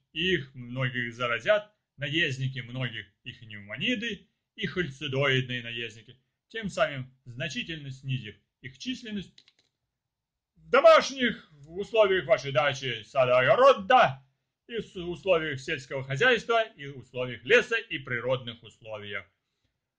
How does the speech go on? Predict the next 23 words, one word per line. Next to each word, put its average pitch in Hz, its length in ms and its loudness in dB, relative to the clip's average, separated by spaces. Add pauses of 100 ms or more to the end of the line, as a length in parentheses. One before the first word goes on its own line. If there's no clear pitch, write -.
(340)
Но 123 220 -6
что 196 260 -2
нужно 208 280 -2
для 208 140 0
того, 220 220 4
чтобы 220 440 0 (600)
правильно 185 680 0 (260)
знать 160 420 0
этих 139 240 -12
насекомых? 151 420 -16
Их 220 240 -14
нужно 143 380 -6
собрать. 110 640 -2 (480)
Как 135 160 -2
же 143 100 -6
нужно 139 240 -8
собрать 135 400 -2
этих 127 220 -10
насекомых? 123 500 -10
Вот 143 180 0
видите 127 340 -8
их - 120 -18
неуманиды, 127 800 -6